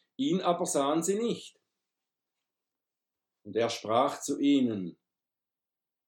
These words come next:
„O ihr unverständigen und trägen Herzens, alles zu glauben,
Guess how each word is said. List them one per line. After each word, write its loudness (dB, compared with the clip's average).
„O 8
ihr 2
unverständigen 0
und -4
trägen 4
Herzens, 0
alles 2
zu -4
glauben, 2